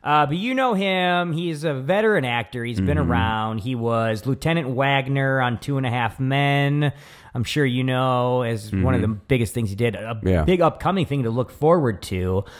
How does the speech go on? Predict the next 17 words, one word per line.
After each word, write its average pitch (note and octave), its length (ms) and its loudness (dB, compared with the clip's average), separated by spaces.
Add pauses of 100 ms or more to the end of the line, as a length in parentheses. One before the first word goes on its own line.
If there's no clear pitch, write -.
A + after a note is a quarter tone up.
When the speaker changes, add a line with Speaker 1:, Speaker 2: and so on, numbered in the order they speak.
(240)
Speaker 1:
Uh, F#2+ 160 4
he's G#2+ 140 0
gonna A#2+ 140 2
be A#2+ 80 2
playing A#2 500 0
the G2+ 100 -2
president F#2+ 840 0
in, F#2 200 0
Speaker 2:
Mm. E2+ 260 6
Speaker 1:
uh, F2 40 -2 (100)
Kung A#2 240 0
Fury A#2 420 -2
Two. D#3 580 2 (440)
So - 220 -6
Speaker 2:
Ooh. A2 300 4
Speaker 1:
that C3+ 160 2
should, G#2 240 -4